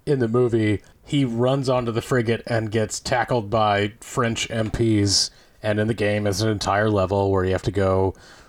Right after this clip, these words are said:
rescue hostages for some reason, and then, you know, plant a bug on a helicopter.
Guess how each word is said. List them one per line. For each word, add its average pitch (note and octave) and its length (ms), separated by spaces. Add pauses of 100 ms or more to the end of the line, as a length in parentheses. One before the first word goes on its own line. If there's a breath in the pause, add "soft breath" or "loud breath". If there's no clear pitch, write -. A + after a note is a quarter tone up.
rescue A#2 480
hostages F#3+ 720
for C#4+ 140
some D4 280
reason, D#4+ 500 (320 soft breath)
and D3 300
then, C#3 460
you C3+ 80
know, A#2 140
plant C3+ 340
a C3 40
bug A#2 320
on A2+ 100
a G#2 40
helicopter. G#2 800